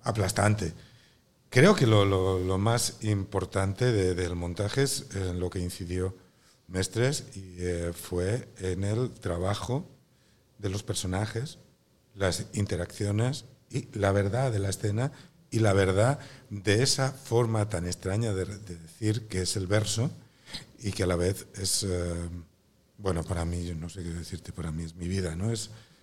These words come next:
es la, la, el verso es vida, es, es pura vida, son unos raíles tan seguros que te permiten toda la libertad del mundo a la hora de comunicar lo que tú sientes. Eso es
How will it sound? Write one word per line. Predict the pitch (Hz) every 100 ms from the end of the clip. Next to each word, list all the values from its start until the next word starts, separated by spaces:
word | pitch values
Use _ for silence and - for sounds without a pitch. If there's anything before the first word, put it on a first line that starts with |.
| _
es | 87
la, | 87 87 85
la, | 87 85 - - - - _ _ _ -
el | 90
verso | 92 90
es | 104
vida, | 87 101 82 - -
es, | 87 - - - - _
es | 82
pura | - 101 85
vida, | 104 95
son | 80 98
unos | 101 101
raíles | 92 92 107 123 - - - - -
tan | 98 95
seguros | - 95 107 127 143 185 - - _ _ _ _ _ _
que | 117
te | 110
permiten | 113 104 110 110 147 147 -
toda | 202 208 180
la | 139
libertad | 120 113 107 117 123
del | 107
mundo | 107 110 113 151 165 -
a | 107
la | 92
hora | 104 120
de | 131
comunicar | 107 92 92 95 - 101 110
lo | 127
que | 104
tú | 107 107
sientes. | - 95 80 - - - - _ _ _ -
Eso | 87 98
es | 87